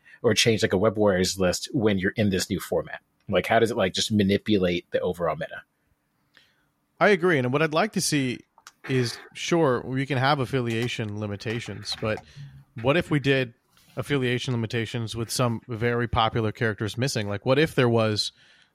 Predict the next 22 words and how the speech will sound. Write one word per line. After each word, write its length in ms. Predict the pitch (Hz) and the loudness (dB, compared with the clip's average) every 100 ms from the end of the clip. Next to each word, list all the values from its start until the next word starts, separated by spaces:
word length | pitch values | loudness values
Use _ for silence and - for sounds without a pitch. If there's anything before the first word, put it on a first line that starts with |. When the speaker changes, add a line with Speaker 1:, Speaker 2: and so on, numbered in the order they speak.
| - | 0
Speaker 2:
no 200 | 117 113 | 2 4
Malekith 560 | 110 110 101 104 95 | 4 2 0 -4 -4
or 180 | 110 110 | -4 -2
a 40 | |
Red 180 | 107 107 | 0 0
Skull 240 | - 110 104 | -2 -4 -4
two 300 | - 104 98 | -4 -4 -4
allowed 400 | 110 107 104 101 | -2 0 0 -2
in 200 | 113 110 | -4 -4
this 160 | 104 | -4
particular 500 | - 110 107 - 101 | -6 -8 -8 -6 -6
thing, 240 | 95 101 104 | -6 -8 -6
or 220 | 110 110 | -2 -2
no 260 | 110 120 113 | 0 0 0
Sam, 460 | - 120 113 101 - _ _ _ _ _ _ _ | -2 -2 -2 -6 -12 _ _ _ _ _ _ _
like, 320 | 113 110 110 | -6 -4 -2
you 60 | 110 | -2
know, 120 | 101 | -2
Captain 300 | - 117 117 | -2 -2 -2
America 220 | 110 104 | -4 -4
Sam? 340 | - 127 101 101 | -2 -2 -2 -6
Like, 160 | 101 | -10